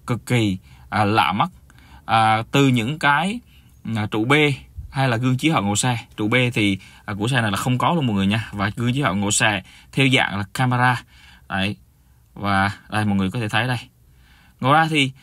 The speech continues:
à, mâm xe cũng khá là to bản, kèm với, à, bậc bước chân và những cái thiết kế,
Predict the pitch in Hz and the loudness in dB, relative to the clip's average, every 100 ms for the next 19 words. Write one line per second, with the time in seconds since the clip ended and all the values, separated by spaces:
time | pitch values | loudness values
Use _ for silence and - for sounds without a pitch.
0 | - - 110 117 113 120 147 143 151 143 | -20 -4 2 4 4 2 0 2 2 0
1 | 139 98 107 185 185 127 127 104 95 143 | -2 -8 -4 -2 0 0 0 0 -2 -6
2 | - 165 - 120 107 107 113 151 190 - | -12 -16 -4 -2 -2 -2 -4 -4 -6 -10
3 | - - - 101 104 202 156 180 - 143 | -20 -16 -4 -2 -2 -2 -4 -2 0 0
4 | 127 - _ - - - - 110 110 104 | -2 -12 _ -20 -20 -20 -8 0 2 4
5 | 101 98 107 107 110 151 165 - 147 196 | 2 0 -2 -2 -2 -2 -4 -2 -4 -4